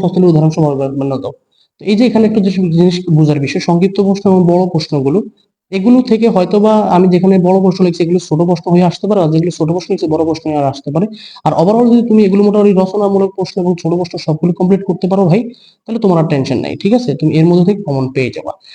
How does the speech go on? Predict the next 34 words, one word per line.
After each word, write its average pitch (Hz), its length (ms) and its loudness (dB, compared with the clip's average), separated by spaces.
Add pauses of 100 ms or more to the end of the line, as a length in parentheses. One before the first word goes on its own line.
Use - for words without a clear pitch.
(140)
আর 156 120 2
যে 190 100 2
সাজেশনটা 170 420 0
দিয়েছি, 220 340 2
এই 214 120 0
সাজেশনের 160 420 0
পিডিএফটা, 202 460 0
এই 185 60 2
ভিডিও 175 200 2
ডেসক্রিপশন 180 460 0
বক্সে 175 180 0
লিংক 170 260 4
থাকবে, 196 280 0
তোমাদের 156 340 0
Telegram 160 340 2
চ্যানেলে, 175 240 0
Telegram 156 420 0
চ্যানেল 147 200 0
থেকে 175 120 2
ডাউনলোড 147 280 0
করে 160 180 2
নেবা। 190 240 2 (380)
এবং 156 140 2
যারা 147 160 2
ডাউনলোড 165 300 4
করতে 165 200 0
পারবে 185 200 2
না, 220 80 2
তোমরা 156 200 2
এখানে 147 200 0
এই 147 200 -2
স্ক্রিনশটটা 156 480 0
নিয়ে 165 160 2
নিবা 180 200 2